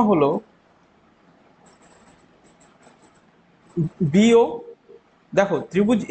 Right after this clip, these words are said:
এবিই, এই যে ত্রিভুজটা, ত্রিভুজ এবিই, এই ত্রিভুজটার এই বাহুর মধ্যবিন্দু তো ও বলে দিয়েছে, তা এই বাহুর মধ্যবিন্দু যদি ও হয়, তাহলে ওবি কি? একটা মধ্যমা। তাহলে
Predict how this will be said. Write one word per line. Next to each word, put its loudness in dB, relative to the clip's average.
এবিই, 0
এই 4
যে 0
ত্রিভুজটা, 0
ত্রিভুজ 0
এবিই, 0
এই 4
ত্রিভুজটার -2
এই 2
বাহুর 2
মধ্যবিন্দু 0
তো 4
ও 8
বলে 0
দিয়েছে, -8
তা -6
এই 2
বাহুর 2
মধ্যবিন্দু -2
যদি -2
ও 6
হয়, 0
তাহলে 0
ওবি 0
কি? -6
একটা -2
মধ্যমা। 0
তাহলে 2